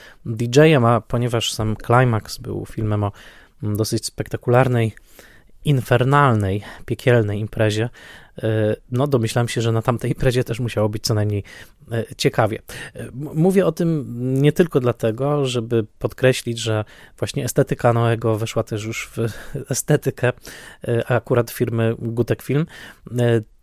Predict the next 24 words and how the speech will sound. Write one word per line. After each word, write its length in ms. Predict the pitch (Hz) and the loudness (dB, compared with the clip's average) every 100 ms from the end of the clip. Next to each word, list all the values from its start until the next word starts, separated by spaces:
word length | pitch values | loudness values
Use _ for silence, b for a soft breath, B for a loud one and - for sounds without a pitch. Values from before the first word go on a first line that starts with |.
| _ | _
ale 280 | 131 131 131 | 2 2 4
o 100 | 147 | 0
tym, 280 | - 156 156 | 2 0 0
że 460 | 127 131 135 135 127 | -2 0 2 2 2
Noe 380 | 131 143 147 | 2 4 2
stał 280 | - 139 135 | 0 0 0
się 160 | - 135 | 0 -2
naszym 680 | 123 110 127 120 117 113 131 - | 0 -2 -2 -2 -2 -4 -8 -8
kolegą, 480 | - 123 131 156 180 - | 2 4 6 2 0 -2
naszym 340 | 110 113 - 127 | -4 -4 -4 -4
przyjacielem, 640 | - 120 - 120 123 147 | -4 -4 -2 0 0 0
naszym 340 | 117 - 110 107 | -2 -4 -4 -2
bratem, 440 | 98 - 120 170 B B B B B | -2 0 -2 -2 B B B B B
e, 220 | 117 113 | -2 0
kimś, 500 | - - 143 135 - | -2 -4 -2 0 -4
kto 520 | - - 123 123 120 | -10 0 4 4 4
jeszcze 240 | 120 - 123 | 2 0 0
w 40 | |
latach 200 | 123 123 | 0 0
dziewięćdziesiątych 600 | 113 120 113 - 123 120 | -2 -2 -2 -2 -2 -2
byłby 340 | 110 117 110 110 | -2 -2 0 -2
jakoś 360 | 101 110 - | -4 -6 -10
całkowicie 520 | - - - 131 - 131 | -6 -2 0 0 0 -2
nieosiągalny. 800 | 120 - 120 113 127 143 139 | -2 -2 0 2 2 2 0